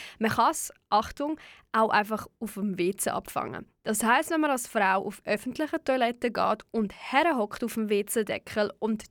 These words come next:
dort das Virus dran ist, und das sieht man ja nicht, kann man es abbekommen. Deswegen ganz wichtig,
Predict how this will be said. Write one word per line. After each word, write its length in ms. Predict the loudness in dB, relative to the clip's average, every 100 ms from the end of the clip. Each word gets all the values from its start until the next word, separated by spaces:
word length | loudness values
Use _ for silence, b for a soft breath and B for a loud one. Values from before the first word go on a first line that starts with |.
| 0
dort 160 | 0
das 160 | 0 -2
Virus 400 | 0 0 0 0
dran 280 | 4 4 4 -2
ist, 280 | -4 -4
und 160 | -6 -8
das 160 | -8 -8
sieht 260 | 0 0 2
man 140 | 0
ja 100 | 2
nicht, 220 | 2 0 B B B
kann 200 | -2 -2
man 60 | -2
es 60 |
abbekommen. 540 | -4 -4 -4 -8 -8 -12 B B B
Deswegen 420 | 0 0 -4 -6 0
ganz 360 | 2 2 -2
wichtig, 400 | -4 -6 -4 -6